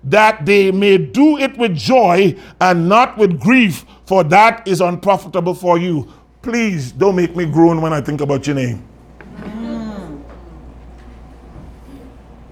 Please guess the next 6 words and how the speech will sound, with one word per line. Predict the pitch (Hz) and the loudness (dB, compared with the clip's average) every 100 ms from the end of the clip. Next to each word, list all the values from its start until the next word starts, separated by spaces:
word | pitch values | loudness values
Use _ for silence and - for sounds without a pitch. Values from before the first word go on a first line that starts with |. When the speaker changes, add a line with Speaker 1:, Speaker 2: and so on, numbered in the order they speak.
| 285 262 - - - - - | -20 -20 -20 -20 -20 -20 -14
Speaker 1:
See | - 160 | -4 -2
it? | 202 - - - - - - - - - - - - - - - - - 110 | -2 -6 -20 -20 -20 -20 -20 -20 -20 -20 -20 -20 -20 -20 -20 -20 -20 -14 -4
You | 117 | 0
see | 180 | 2
it | |
there? | 185 214 | 2 0